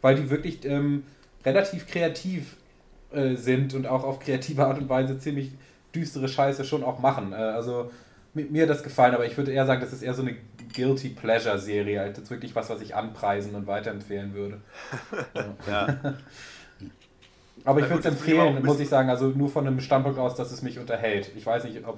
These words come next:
Speaker 1: wenn's euch nicht unterhält, dann ist es natürlich auch total in Ordnung, aber mi-, mir
Speaker 2: Ja.
Speaker 1: macht es eigentlich Spaß, das jede Woche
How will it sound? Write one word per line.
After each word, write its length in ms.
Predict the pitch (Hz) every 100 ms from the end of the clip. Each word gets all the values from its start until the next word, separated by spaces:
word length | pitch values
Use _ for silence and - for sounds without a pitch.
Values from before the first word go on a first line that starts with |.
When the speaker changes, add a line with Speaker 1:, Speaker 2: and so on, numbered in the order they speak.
| -
Speaker 1:
wenn's 160 | 110 110
euch 100 | 113
nicht 160 | 110
unterhält, 400 | 123 117 117 123 - - -
dann 160 | 113
ist 140 | 113 123
es 80 | 117
natürlich 300 | 107 107 107
auch 100 | 113
total 320 | - 101 98 95
in 40 |
Ordnung, 340 | 98 98 98 95
aber 240 | 101 101 - _ _
mi-, 160 | 113 117
mir 180 | 127 135
Speaker 2:
Ja. 80 | 131
Speaker 1:
macht 100 | 135
es 80 | 127
eigentlich 180 | 113
Spaß, 280 | - 117 117
das 120 | 110 117
jede 200 | 110 107
Woche 340 | 104 110